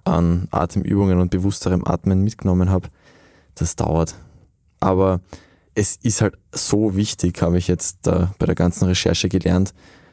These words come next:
dass ich jetzt auf jeden Fall da auch, man kann es jetzt langfristigen Test nennen oder einfach einen bewussten Wechsel meiner Gewohnheiten draus mache. Weil,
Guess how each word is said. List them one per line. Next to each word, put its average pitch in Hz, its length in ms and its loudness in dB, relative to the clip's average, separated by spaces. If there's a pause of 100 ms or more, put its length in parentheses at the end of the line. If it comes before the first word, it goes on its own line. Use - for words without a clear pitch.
(140)
dass 90 420 0
ich 98 140 0
jetzt 92 160 2
auf 87 100 0
jeden 95 240 4
Fall 90 240 0
da 85 160 2
auch, - 260 -2 (320)
man 101 160 2
kann 98 120 2
es 95 60 0
jetzt 101 100 0
langfristigen 95 540 0
Test - 360 -2
nennen 90 280 2
oder 87 220 0
einfach 90 380 0 (280)
einen - 120 -10
bewussten 98 540 0
Wechsel 92 480 -2
meiner 95 220 0
Gewohnheiten 92 720 2
draus 80 240 0
mache. 80 340 -2 (420)
Weil, 80 300 0